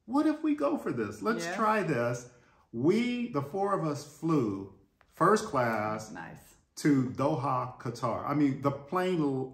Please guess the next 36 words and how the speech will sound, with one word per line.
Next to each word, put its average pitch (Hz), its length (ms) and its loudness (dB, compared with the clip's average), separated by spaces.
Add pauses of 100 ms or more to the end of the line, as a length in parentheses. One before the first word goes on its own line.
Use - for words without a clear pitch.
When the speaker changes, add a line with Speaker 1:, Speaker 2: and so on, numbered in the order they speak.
(120)
Speaker 1:
the 120 100 -4
wheels 220 420 4
were 233 160 4
up 196 240 2
in 185 180 0
L 170 260 0
A, 160 240 0
at 127 180 -2
L 156 180 4
A 156 140 2
X, 107 300 -4 (280)
and 123 160 0
they 131 120 2
came 156 300 2
down 185 300 4
again 107 440 -2 (180)
in 131 180 0
Doha, 120 500 -2
Qatar. 110 420 -10 (180)
Speaker 2:
Mm-hmm. 151 160 -6
Speaker 1:
That, 175 500 4 (360)
and 170 160 6
we 185 80 6
were 151 340 6
first 165 240 2
class. 151 140 -2
Let, 165 320 0
let 202 120 2
me 302 120 4
tell 226 200 -2
you 170 80 -2
what 127 180 -2
the 110 60 -8
first 120 280 -2
class 117 380 -2
was. 95 360 -10